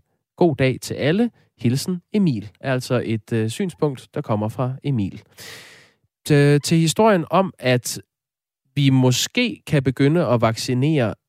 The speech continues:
ammende og gravide mennesker. Det er i hvert fald, øh, noget, som, øh, en opfordring, som blandt andet kommer fra Dansk Selskab for Obstetrik og Gynækologi. Også en historie, vi har været omkring her i Radio fire Morgen i dag,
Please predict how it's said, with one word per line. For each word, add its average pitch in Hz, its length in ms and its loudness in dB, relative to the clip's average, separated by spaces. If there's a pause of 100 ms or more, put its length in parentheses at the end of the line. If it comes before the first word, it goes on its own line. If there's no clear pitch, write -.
(420)
ammende 156 460 2
og 120 220 0
gravide 151 420 -2
mennesker. 131 420 2
Det 120 120 0
er 151 40 2
i - 20 2
hvert 123 180 2
fald, 113 380 -2
øh, 101 120 -2
noget, 123 340 2
som, 101 380 -4
øh, 92 220 0
en 113 120 -4
opfordring, 123 440 0
som 107 140 -4
blandt 107 180 -4
andet 143 180 0
kommer 135 200 0
fra 110 100 -2
Dansk 123 280 -2
Selskab 123 400 -2
for - 120 -2
Obstetrik 104 560 -4
og 113 100 -4
Gynækologi. 101 680 -4 (240)
Også 107 220 -2
en - 20 2
historie, 151 300 2
vi 131 60 2
har 127 40 2
været 123 140 0
omkring 127 340 -4
her 131 120 0
i 117 200 -2
Radio 117 240 -2
fire 135 160 0
Morgen 127 220 0
i - 20 -2
dag, 127 220 0